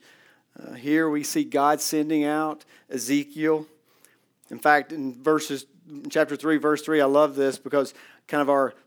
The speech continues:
theme, if you will, from the book of Acts has been "Send me out." It's all about going out and being a witness. And, and we saw that here where he, he says, "I'm sending him out."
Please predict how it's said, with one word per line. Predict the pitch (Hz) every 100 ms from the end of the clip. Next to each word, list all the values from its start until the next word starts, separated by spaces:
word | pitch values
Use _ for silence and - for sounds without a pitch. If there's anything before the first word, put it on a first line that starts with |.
| _
theme, | 180 180 170
if | 151 139
you | 151
will, | 139 151 151 143
from | - 147 139 131
the |
book | 123 147 147
of | 139
Acts | 151 147 -
has | 123
been | 135 135
"Send | - 160 160
me | 151 147
out." | 135 117 110 - _ _ _ _ _
It's | _
all | 131 151
about | 143 151 143 139
going | 151 156 151 147
out | 143 139
and | 127
being | 127 147 143
a | 135
witness. | 131 147 147 131 120
And, | 127 127 - - _ -
and |
we | 135
saw | 135 156 147 156
that | 147 139
here | 143 156 147
where | 135 139
he, | 131 - -
he | -
says, | 131 156 139
"I'm | 135 120 - -
sending | - 170 170 175 170
him | 165 156
out." | 139 120 92 -